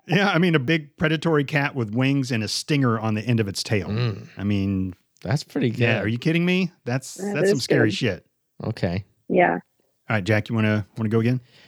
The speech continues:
Speaker 2: Sure. Uh, this <laughs> one, I don't know what I was thinking when I made this one. I have pors-, a poisonous dark squid from the deep.
Speaker 1: Okay. <laughs>
Speaker 2: That one's crappy.
Speaker 1: I mean,
Speaker 2: I, I was gonna think about taking it off,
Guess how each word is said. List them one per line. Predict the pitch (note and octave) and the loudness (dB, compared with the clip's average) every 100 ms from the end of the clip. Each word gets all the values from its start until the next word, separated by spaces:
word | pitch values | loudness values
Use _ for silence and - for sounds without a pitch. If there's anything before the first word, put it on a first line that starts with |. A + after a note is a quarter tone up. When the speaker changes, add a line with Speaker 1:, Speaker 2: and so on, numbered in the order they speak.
| _ | _
Speaker 2:
Sure. | - C3 A#2+ G2+ - _ _ | -4 0 2 0 -4 _ _
Uh, | B2 B2 B2+ | 0 2 2
this | D3 - | 0 0
<laughs> | - | 0
one, | F#3 D#3+ | 2 2
I | D3 | 2
don't | D#3 C3+ | 0 0
know | C#3 C3+ | 2 2
what | B2 | 2
I | A#2+ | 2
was | B2 | 0
thinking | - C3 B2 E3 B2+ | 0 -2 0 0 0
when | A2+ | 0
I | A2+ | 0
made | A#2 A2+ G2+ | 0 0 0
this | G#2+ - | -4 -4
one. | G#2+ G2+ G2 - - - _ | -2 -2 -4 -10 -20 -20 _
I | C3 | 2
have | C#3 B2 | 2 2
pors-, | - E3+ F#3 F3+ | 2 4 4 2
a | F#2 D3+ | 0 -4
poisonous | - F#3+ F#3+ F#3+ F3+ D3 | 2 4 6 6 4 2
dark | C3 C3 D3+ - | 0 4 2 2
squid | - - D3+ D#3 C3+ | -4 2 4 4 2
from | D3 C3 | 2 4
the | |
deep. | G#2+ A2 B2+ F2+ - - _ - - _ B3+ | 2 4 4 2 -4 -20 _ -20 -20 _ -14
Speaker 1:
Okay. | - - C4 - F#4 - | -14 -6 -6 -4 -12 -2
<laughs> | - - - - - - - - | 0 0 -4 -6 -12 -14 -6 0
Speaker 2:
That | B2 | 4
one's | B2 A2 | 4 0
crappy. | A2 - G#2 G2 G2 F#2+ G2 - - - - _ - | -6 0 2 2 0 -2 -4 -10 -20 -20 -20 _ -10
Speaker 1:
I | F#3 | -2
mean, | B3+ C4 C4+ - | 0 2 2 2
Speaker 2:
I, | C3+ | 2
I | D#3 D#3 | 4 4
was | F3 E3+ | 2 2
gonna | D#3+ D#3+ F#3 F#3 | 0 0 0 0
think | F3+ G#3 | 0 2
about | F3 D#3 B2+ | 4 2 0
taking | - D3+ D3 C#3+ | 0 0 2 2
it | B2+ | 2
off, | B2+ C3+ D#3 D3+ - | 2 2 0 -4 -18